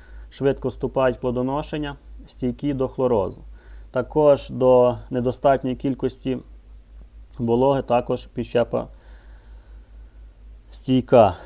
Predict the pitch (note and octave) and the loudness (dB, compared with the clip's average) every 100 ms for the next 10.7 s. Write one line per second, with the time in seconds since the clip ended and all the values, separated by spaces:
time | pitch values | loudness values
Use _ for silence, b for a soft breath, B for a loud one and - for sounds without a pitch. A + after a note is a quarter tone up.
0 | B B B - B2+ D3 D3 C#3 B2+ A2 | B B B -4 0 2 2 4 2 -2
1 | B - C3 C3+ C#3 B2+ - A2+ - - | B 0 2 2 0 -2 -4 -10 -12 -20
2 | - - B2+ B2 B2 A2+ B2 A#2+ A2+ A2 | -20 -4 0 0 -2 -2 -2 0 -2 -8
3 | - - - - - C3 C3+ B2+ A#2+ B2 | -20 -20 -20 -20 -8 -2 0 0 0 2
4 | C#3 D#3 E3 D3 D#3+ D#3+ D#3+ D3+ - - | 2 0 -2 -4 -2 -2 -4 -10 -14 -20
5 | - - - - - - - - B2+ B2 | -20 -20 -20 -20 -20 -20 -20 -8 -4 -2
6 | C3 B2+ A#2+ - B2 A#2+ B2 A#2+ A2+ A#2 | -2 -2 -6 -4 -2 0 -2 -2 -2 -2
7 | A#2+ A#2 A#2+ A#2+ D3+ D3+ C#3 C3 - b | -2 -2 -2 -2 -2 -4 -10 -12 -16 b
8 | b b b b b B2 B2+ C#3 C3 B2+ | b b b b b 0 4 4 4 0
9 | A#2+ B2+ - C3 B2+ B2 B2 - B2+ B2 | -4 -6 -2 -2 0 0 0 -2 -2 0
10 | B2 C3+ B2+ B2 B2 A#2+ | 0 -2 -2 -4 -6 -8